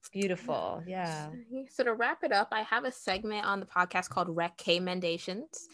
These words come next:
Speaker 2: and it's where I give, like, a recommendation based on the topic for the episode. So do you have
Speaker 1: Okay.
Speaker 2: any recommendations that you'd like to share, like, any type of energy recommendation? Could be a book, could be, like, a video, could be a specific, like, meditation you like.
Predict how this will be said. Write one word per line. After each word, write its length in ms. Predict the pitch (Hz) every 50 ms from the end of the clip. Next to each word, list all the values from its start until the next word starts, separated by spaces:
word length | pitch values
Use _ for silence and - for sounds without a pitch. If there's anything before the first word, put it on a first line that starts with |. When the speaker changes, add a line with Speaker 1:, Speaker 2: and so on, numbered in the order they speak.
| - - - - - - _ -
Speaker 2:
and 160 | 175 180 190
it's 200 | 180 - - -
where 300 | - 180 180 185 180 175
I 280 | - 175 170 170 175 170
give, 280 | 165 170 175 170 170
like, 220 | 175 170 165 165 -
a 80 | 170
recommendation 640 | 165 165 170 - 190 170 165 165 165 170 - 180 170
based 220 | 170 165 165 - 175
on 80 | 165
the 80 | 165 165
topic 520 | - - 160 156 - - 165 165 - -
for 260 | - - - 160 160
the 120 | 160 160 160
episode. 640 | 156 151 - 175 180 - - 180 175 180 190 208 208 _ _ _ - - - - -
So 120 | - 202
do 80 | 190 190
you 60 | 196
have 100 | - 208
Speaker 1:
Okay. 60 | 208
Speaker 2:
any 140 | 208 214 208
recommendations 840 | 196 185 185 - - 190 180 180 180 175 160 170 175 - 175 175 175
that 100 | 160 165
you'd 120 | 165 165
like 180 | 165 160 160 -
to 80 | - 160
share, 340 | - - 165 156 156 160
like, 160 | 160 160 - -
any 140 | 165 165 165
type 240 | - - 151 160 -
of 80 | 156 170
energy 360 | - 170 196 208 - 208 202
recommendation? 380 | 196 190 - 196 196 190 - -
Could 100 | - 175
be 80 | 170
a 60 | 156 160
book, 500 | 160 - 185 190 185 185 190 - - - - _ _
could 180 | - - 180 165
be, 220 | 175 165 160 160
like, 300 | 160 160 151 151 151 -
a 60 | 160
video, 720 | 156 160 170 185 202 208 208 202 196 196 196 190 190 190 190
could 180 | - - 180
be 100 | 180 165
a 60 | 165 165
specific, 480 | - 170 - - 170 - 165 160 - -
like, 220 | 151 151 - -
meditation 640 | 170 160 151 151 - - - 170 180 180 - 180 180
you 80 | 180 185
like. 360 | 180 175 175 175 170 170 175